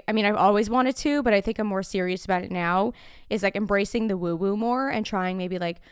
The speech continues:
Reiki or tarot reading or some shit like that, or maybe even becoming, like, a rest practitioner because I so highly believe in it. And I already am, I would think I'm pretty tapped in on, like, a spiritual or weird woo-woo type of fucking feeling.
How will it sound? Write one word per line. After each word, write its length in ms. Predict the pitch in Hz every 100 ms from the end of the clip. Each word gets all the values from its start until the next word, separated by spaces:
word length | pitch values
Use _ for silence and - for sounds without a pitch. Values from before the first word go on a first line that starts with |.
| - -
Reiki 580 | 220 226 - 226 214 208
or 240 | 196 180
tarot 680 | 170 - 220 202 202 202 196
reading 680 | 190 202 196 190 185 190 185
or 440 | 190 180 175 175 - - _ _ -
some 360 | - 254 262
shit 280 | 262 - 226
like 200 | 202 196
that, 200 | 196 185
or 80 | 220
maybe 200 | 247 277
even 240 | 294 285
becoming, 280 | 240 262 240
like, 160 | 220 202
a 60 |
rest 320 | 180 190 -
practitioner 580 | - 180 - 185 - 175
because 240 | 175 208 214
I 100 | 214
so 340 | - 196 190
highly 320 | 196 185 185
believe 320 | 180 175 165
in 80 | 190
it. 160 | 214 -
And 160 | 185 180
I 160 | 175 -
already 300 | 196 185 190
am, 160 | 180 - -
I 80 |
would 120 | 220 262
think 120 | 247
I'm 100 | 220
pretty 300 | - 196 196
tapped 340 | - 180 -
in 140 | 190 185
on, 140 | 180
like, 160 | 170 165
a 60 |
spiritual 540 | 165 - 175 180 - 190
or 180 | 180
weird 440 | 175 180 170 175 185
woo-woo 440 | 196 190 185 190 202
type 200 | - 208
of 100 | 220
fucking 400 | - 233 247 247
feeling. 520 | 233 - 254 262 285